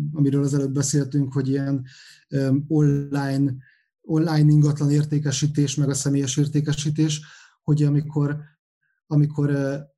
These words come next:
az a feladatod személyesen egy lakásban, hogy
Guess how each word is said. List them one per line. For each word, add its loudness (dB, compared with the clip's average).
az -2
a 0
feladatod 0
személyesen 0
egy -4
lakásban, 0
hogy -2